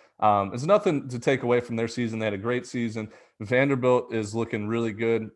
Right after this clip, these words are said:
Um, I know they have a lot of offensive pieces that were shut down this weekend, but with the balls being juiced in Omaha, I mean, I think they play, I think they match up well in Omaha. I think they have guys that can, uh, split the gaps, hit the ball over the fence. I, I, I really like this Vanderbilt team 'cause I just don't see anybody beating them game one or game two.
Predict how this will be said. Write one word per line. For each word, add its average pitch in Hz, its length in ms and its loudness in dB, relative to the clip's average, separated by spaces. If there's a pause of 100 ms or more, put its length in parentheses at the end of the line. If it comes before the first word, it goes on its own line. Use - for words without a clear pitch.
Um, 95 380 -2
I 117 60 2
know 147 120 2
they 143 100 4
have 127 140 8
a 117 60 4
lot 110 160 6
of 104 200 6
offensive 104 280 -8
pieces 107 340 -8
that 104 140 0
were 101 120 -4
shut 110 300 0
down 101 220 0
this 98 180 -10
weekend, 101 340 -8
but 95 180 -4 (300)
with 135 160 0
the 143 80 2
balls 127 380 6
being 123 260 0
juiced 117 360 -4
in 113 100 -2
Omaha, 117 440 2 (340)
I 104 80 -4
mean, 110 100 2
I 117 60 4
think 127 200 0
they 123 120 0
play, 117 340 0
I 117 80 4
think 156 140 0
they 135 100 2
match 117 300 2
up 110 120 0
well 104 260 0
in 98 80 -4
Omaha. 98 340 -6
I - 20 -2
think 117 220 -6
they 117 80 2
have 110 180 2
guys 107 300 4
that 107 120 -8
can, 107 140 -4
uh, 98 80 -4 (240)
split - 320 -2
the 127 60 -6
gaps, 117 400 4
hit 123 60 -6
the 117 40 -6
ball 120 200 2
over 110 100 0
the 107 40 -4
fence. 110 440 -4 (840)
I, 120 140 6
I, 123 200 6
I 120 100 8
really 135 240 4
like 120 200 2
this 113 140 -8
Vanderbilt 107 400 -4
team 107 220 -8
'cause 107 160 -4
I 123 80 2
just 131 180 -2
don't 120 160 -2
see 123 140 -6
anybody 107 260 -2
beating 104 260 -6
them 98 180 -8
game 98 200 -6
one 95 180 -4
or 95 60 -10
game 95 240 -10
two. 92 280 -10